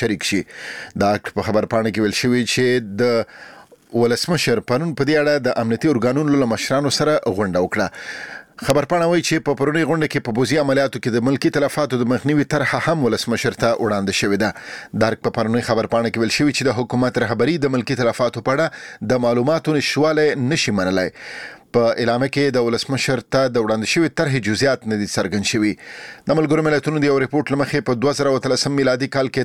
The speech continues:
تر درې زره اوته سوه زیات ملکي وګړي وژل شوي او تر اووه زره سل زیات نور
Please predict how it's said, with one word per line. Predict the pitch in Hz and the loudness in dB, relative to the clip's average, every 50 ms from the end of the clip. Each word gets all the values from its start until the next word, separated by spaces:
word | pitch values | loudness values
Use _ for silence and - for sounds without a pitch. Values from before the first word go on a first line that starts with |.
| - - | -2 -2
تر | 117 113 | -2 -2
درې | 110 104 107 127 139 143 139 107 | -2 -2 -2 0 0 0 0 0
زره | 139 135 135 | 0 2 2
اوته | 135 135 127 - 147 127 - | 2 2 0 0 -4 -4 -2
سوه | 139 127 120 101 - | 0 0 0 0 0
زیات | 143 147 143 139 - 120 120 | 0 0 0 -2 -2 -4 -2
ملکي | 117 - - 143 123 | -2 -2 -2 0 0
وګړي | 123 113 104 127 127 113 104 | 0 0 0 0 0 2 0
وژل | 101 - 120 107 - - | 0 0 -2 -2 0 0
شوي | 156 160 160 165 151 - - - - - - - - - - 104 | 2 2 2 2 0 -2 -8 -20 -20 -20 -20 -16 -6 -2 0 2
او | 123 127 110 - - | 2 0 -2 -2 -2
تر | 107 - 185 147 | 0 2 2 2
اووه | - - 127 120 123 143 156 123 104 | 2 2 2 2 2 2 2 0 0
زره | 110 135 139 143 143 151 151 - - - - - | 0 2 2 2 2 2 0 0 -2 -4 -6 -4
سل | - - 185 185 156 120 98 | -2 2 2 2 2 2 2
زیات | 127 143 139 131 117 _ - - - _ - 110 110 113 | 2 2 2 2 -2 _ -10 -20 -20 _ -8 -4 -2 0
نور | 120 120 110 101 110 | 2 2 4 2 2